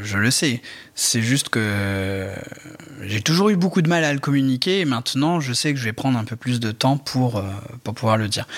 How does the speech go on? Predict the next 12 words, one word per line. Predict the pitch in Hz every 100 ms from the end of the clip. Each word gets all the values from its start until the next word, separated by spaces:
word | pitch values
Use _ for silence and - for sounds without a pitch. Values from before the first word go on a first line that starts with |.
| -
Je | -
le | 113
faisais | 123 120
déjà | 123 131 160
avant | 165 151
Voltaire, | 151 143 156 180 - - - - - - _ _ _ _ _ _ _ -
mais | 127 131 139
ça | 135 139
vient | 135 156
renforcer | 151 151 156 - 156 143
encore | 135 127
plus. | - 147 - - -